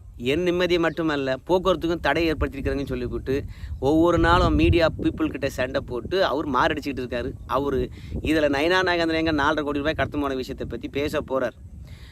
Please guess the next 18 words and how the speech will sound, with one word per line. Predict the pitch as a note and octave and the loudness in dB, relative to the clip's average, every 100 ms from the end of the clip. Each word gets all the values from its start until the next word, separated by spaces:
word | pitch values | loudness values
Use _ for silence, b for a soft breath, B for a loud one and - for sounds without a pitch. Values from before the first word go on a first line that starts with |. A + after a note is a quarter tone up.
| B - | B -6
அதோடு | C3 E3+ F#3+ | 2 6 6
இல்லாம | F3 F3 D#3 C3+ C#3 | 6 4 4 2 -2
என்னைக்கா | D3 - C3 F3 F3+ F3+ F3 | -2 0 2 2 2 2 2
இருந்தாலும் | E3 E3+ D#3+ D#3 E3 E3 | 2 2 2 2 0 -4
இந்த | C#3 D3+ | -2 0
மாதிரி | D3+ F3 F3+ | 2 0 0
போட்டு | - G3 E3+ | 0 0 0
குடிக்கிற | F3 D#3 D3+ | -2 0 -2
விஷயங்கள் | C#3+ E3+ D3 C3 D3 - B B B B - - | -2 -2 -2 -2 -2 -4 B B B B -8 2
டக்குன்னு | F3+ - G3+ | 2 2 -2
வெளியே | G3 E3+ F#3+ F#3 | 2 2 0 0
தெரிஞ்சுவிடும். | E3+ F3 D#3+ C3 B2 | -2 -2 -4 -4 -4
எத்தனை | D3 D#3 F#3+ | -4 0 2
நாளைக்கு | F3+ F3+ F#3+ | 2 2 2
தான் | |
ரகசியத்தை | D#3+ E3 E3 D3 D#3 | 2 0 -2 -4 0
காப்பாத்துவாங்க? | D3 D3+ C#3 C#3+ C3 A2+ G#2+ | 0 2 0 0 -4 -4 -8
அதனால | - C#3 D3+ E3+ D#3 C3+ C#3 | -6 0 2 4 4 2 0